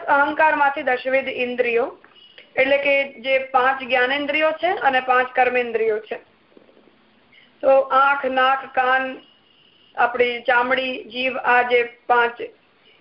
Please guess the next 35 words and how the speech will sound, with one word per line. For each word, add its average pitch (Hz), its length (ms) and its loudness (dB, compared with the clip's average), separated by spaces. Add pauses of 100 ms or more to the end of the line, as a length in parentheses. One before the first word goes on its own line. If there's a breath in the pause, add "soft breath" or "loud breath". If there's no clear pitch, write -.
જ્ઞાનેન્દ્રિયો 254 800 0
છે 254 160 2
એ, 247 200 2
અને 233 360 0
હાથ, 233 400 -2
પગ, 233 300 -2
પાયો, 233 420 0
ઉપસ્થ 240 320 -4
વગેરે 233 320 -2
જે 240 80 2
પાંચ 233 280 -2
કર્મેન્દ્રિયો 220 600 0
છે, - 180 -10 (440 loud breath)
તો - 80 -4
એ 294 140 2
દસ 302 300 0
ઇન્દ્રિયો 285 500 2
રાજસ 262 380 2
અહંકારમાંથી 233 680 -2
ઉત્પન્ન 226 400 -2
થાય 220 200 4
છે - 140 -12 (400 loud breath)
ને 269 80 2
સાત્વિક 277 400 0
અહંકારમાંથી 262 920 -2 (320 soft breath)
મન 254 260 2 (240)
ઉત્પન્ન 226 420 -4
થાય - 280 -4
છે. - 240 -20 (580 soft breath)
તો 269 80 6
આ 277 260 4
રીતે 330 300 -2
જે 311 340 -4
આ 294 180 2
મુખ્ય, 285 360 -2